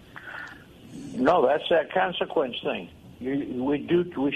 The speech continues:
shoot ourselves in the foot all the time. And we hurt ourselves with the bad decisions, and we make the bad decisions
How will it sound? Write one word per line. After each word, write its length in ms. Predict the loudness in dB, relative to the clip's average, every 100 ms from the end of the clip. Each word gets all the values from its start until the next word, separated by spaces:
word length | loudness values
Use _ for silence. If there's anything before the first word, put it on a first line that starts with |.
| 0
shoot 160 | 2
ourselves 420 | 2 4 4 2 0
in 80 |
the 60 | -6
foot 260 | -2 0 2
all 160 | 0
the 100 | -2
time. 360 | -4 -4 -4 -10 -18 -20 -20 -20 -20 -20 -16
And 120 | -8 -2
we 100 | 2
hurt 280 | 2 2
ourselves 580 | 2 0 0 0 2 2
with 240 | -2 -4 -4
the 80 |
bad 360 | 0 4 4 2
decisions, 640 | -6 -4 -2 -2 -4 -4 -2
and 100 | 0
we 120 | 0
make 280 | 0 -2 -2
the 80 |
bad 340 | 2 4 4 0
decisions 540 | -4 -2 -2 -2 -6